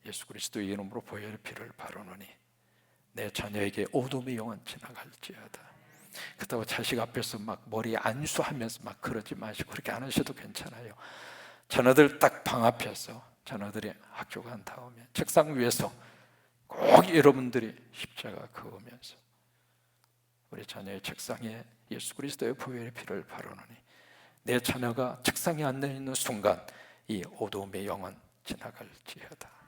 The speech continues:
꼭 선포하시기 바랍니다. 아셨죠? 예, 믿음으로 꼭 여러분들이, 또 자녀들이 지금 다 여기저기 막 흩어져서 살고 있잖아요.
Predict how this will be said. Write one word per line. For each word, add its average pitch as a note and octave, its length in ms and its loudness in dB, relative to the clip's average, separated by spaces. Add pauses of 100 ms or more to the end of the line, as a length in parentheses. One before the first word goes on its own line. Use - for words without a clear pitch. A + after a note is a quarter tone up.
(560)
꼭 - 380 10
선포하시기 - 840 -4
바랍니다. - 460 -14 (1200)
아셨죠? - 520 6 (760)
예, G#2 140 -16 (140)
믿음으로 A2 440 2
꼭 G3 300 0
여러분들이, A#2+ 800 -4 (640)
또 D3 160 0
자녀들이 C#3+ 540 4
지금 C3 540 0 (300)
다 - 120 -2 (380)
여기저기 A#2 500 -6
막 - 300 -14
흩어져서 - 580 -8
살고 B2+ 340 -6
있잖아요. A#2+ 680 -12